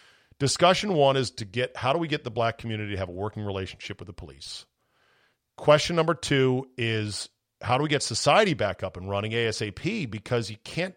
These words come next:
just have this vacuum of nothing to do and empty cities. It's, it's just gonna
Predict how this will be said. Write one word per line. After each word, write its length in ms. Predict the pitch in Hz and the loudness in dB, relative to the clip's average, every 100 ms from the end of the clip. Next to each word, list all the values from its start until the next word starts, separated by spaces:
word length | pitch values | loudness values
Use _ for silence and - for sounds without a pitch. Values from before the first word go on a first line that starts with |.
| - | -10
just 280 | 139 131 - | -6 -6 -2
have 260 | 139 143 | -2 0
this 180 | 127 110 | -2 -4
vacuum 500 | 92 131 165 - 131 | 0 2 2 0 0
of 140 | 110 | 0
nothing 360 | 104 123 - 127 | 0 -2 -2 -4
to 80 | 113 | -4
do 500 | 98 151 240 131 143 _ _ _ _ _ | -2 -2 0 -4 -6 _ _ _ _ _
and 120 | 123 139 | 0 2
empty 300 | 160 151 151 | 0 -2 -4
cities. 460 | - 233 254 160 | -2 -2 -2 -2
It's, 440 | 143 - - - - | -4 -4 -8 -8 -8
it's 160 | 131 - | -8 -4
just 180 | 131 - | -4 0
gonna 180 | 143 | 0